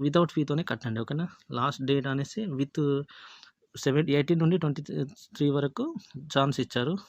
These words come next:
అది with fee ఫైవ్ హండ్రెడ్. ఇంకోటి ఏంటంటే ఇక్కడ ఎగ్జామ్ ప్యాటర్న్ చేంజ్ చేశాడు, ఓకేనా? ఎగ్జామ్ ప్యాటర్న్ చేంజ్ చేశాడు,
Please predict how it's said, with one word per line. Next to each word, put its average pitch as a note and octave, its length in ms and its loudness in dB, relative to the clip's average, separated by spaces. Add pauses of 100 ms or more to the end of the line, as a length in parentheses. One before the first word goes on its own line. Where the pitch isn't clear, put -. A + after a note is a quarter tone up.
(100)
అది C#3 200 -2
with C3+ 280 -6
fee B2+ 160 2
ఫైవ్ B2 220 0
హండ్రెడ్. A#2 240 -2 (140)
ఇంకోటి D3+ 300 -2 (640)
ఏంటంటే C#3+ 400 -2 (680)
ఇక్కడ C3 240 -2 (400)
ఎగ్జామ్ C#3+ 300 0
ప్యాటర్న్ B2+ 400 0
చేంజ్ A#2 160 0
చేశాడు, G#2 280 -6 (100)
ఓకేనా? D#3 300 -4 (220)
ఎగ్జామ్ C3 300 0
ప్యాటర్న్ C#3 380 0
చేంజ్ C3 200 0
చేశాడు, C#3 320 -4